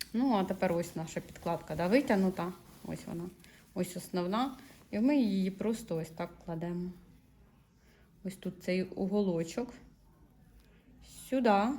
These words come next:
Хвостик краще сюди викинути його. Ось цей хвостичок, да, наш? Я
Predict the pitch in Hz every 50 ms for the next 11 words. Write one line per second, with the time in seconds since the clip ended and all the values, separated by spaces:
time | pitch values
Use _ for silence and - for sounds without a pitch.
0 | - - - - - - - - 240 240 294 302 - - - 190 196 - - 226
1 | 220 214 208 214 - 180 180 - - - - 294 262 226 202 190 185 180 180 190
2 | 196 190 - 240 240 247 262 247 - 269 262 262 262 254 269 294 302 - - -
3 | - - - - - - - - - - - - - - - - - - 226 226
4 | - - - - 254 240 240 240 - - - - - - - 233 226 240 240 233
5 | 240 - 233 226 - - 226 220 214 269 320 359 311 233 220 - - - 208 208